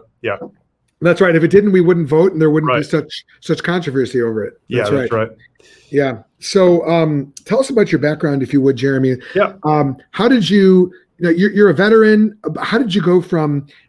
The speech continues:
Speaker 2: um, being in the military in the U S M C
Speaker 1: Yep.
Speaker 2: to where you are now starting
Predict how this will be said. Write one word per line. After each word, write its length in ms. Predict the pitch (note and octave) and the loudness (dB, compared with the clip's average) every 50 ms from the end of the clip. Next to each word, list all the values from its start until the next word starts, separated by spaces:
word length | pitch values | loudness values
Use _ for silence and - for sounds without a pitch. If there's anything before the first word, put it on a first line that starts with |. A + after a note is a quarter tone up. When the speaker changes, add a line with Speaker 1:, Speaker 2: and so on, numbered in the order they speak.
| _ - | _ -10
Speaker 2:
um, 360 | - C#3+ C#3 C3+ C3 A#2 - _ - | -6 -6 -4 -4 -4 -6 -8 _ -4
being 280 | A#2+ E3 F3+ F3 F3 E3+ | 0 0 0 2 2 0
in 100 | D#3 D3+ | 0 0
the 40 | |
military 640 | D3 D#3+ F3 F3+ F3 - F3 E3 E3 E3 D#3+ D#3 C#3+ | 0 2 0 0 0 0 0 2 2 4 2 2 0
in 80 | C#3 | 0
the 60 | C#3 D3 | 0 2
U 140 | E3 D#3+ | 2 2
S 120 | D#3 D3 - | 2 0 -2
M 140 | D#3 D3 B2+ | -2 -2 -2
C 400 | - F3+ F3+ E3+ E3 D#3+ D#3+ D#3+ _ _ _ - | -2 -2 0 2 2 0 0 -2 _ _ _ -6
Speaker 1:
Yep. 140 | - C3 - | -4 -2 0
Speaker 2:
to 340 | F3+ E3+ D#3+ D#3 D3+ D3 - _ - | 2 4 4 2 2 -2 -6 _ -4
where 180 | D#3 D#3+ E3+ | 0 2 4
you 140 | E3+ E3+ D#3+ | 4 4 2
are 140 | D#3 D3+ D3 | 2 0 0
now 240 | D3 D3+ D3+ D#3 D3+ | 0 0 0 -2 -2
starting 560 | - - - D3+ D3 D3 D3 C#3 C#3 C3+ C3 | -4 -4 -4 -2 -2 0 0 -2 -4 -6 -8